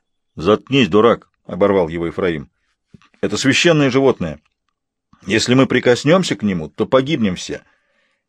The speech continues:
Величественный самец стремительно поднялся по склону и в один прыжок исчез по ту сторону скалы.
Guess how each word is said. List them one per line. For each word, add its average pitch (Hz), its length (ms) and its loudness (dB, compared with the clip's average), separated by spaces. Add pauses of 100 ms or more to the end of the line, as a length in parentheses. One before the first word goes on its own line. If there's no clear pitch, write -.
(320)
Величественный 104 720 0
самец 113 460 0
стремительно 107 840 -4
поднялся 98 440 -2
по 104 100 -4
склону 139 400 0 (220)
и 180 120 -8
в 156 60 0
один 131 240 0
прыжок 123 460 -2
исчез 139 340 -4
по 98 100 -2
ту 117 120 -10
сторону 104 320 -2
скалы. 90 360 -6